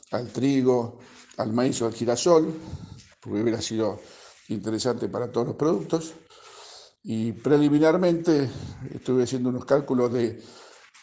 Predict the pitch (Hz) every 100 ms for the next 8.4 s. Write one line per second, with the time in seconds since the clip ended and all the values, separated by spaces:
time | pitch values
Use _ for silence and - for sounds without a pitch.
0 | _ _ - - 123 - 135 127 139 147
1 | 135 113 123 127 127 120 117 131 123 -
2 | - - _ - 101 117 117 104 135 135
3 | - - 120 120 95 120 147 147 139 127
4 | 120 - 139 127 120 113 107 120 117 107
5 | 120 113 117 117 143 160 135 - - -
6 | - - _ _ _ _ _ - 113 113
7 | 107 110 101 120 110 107 113 107 104 110
8 | 135 139 123 120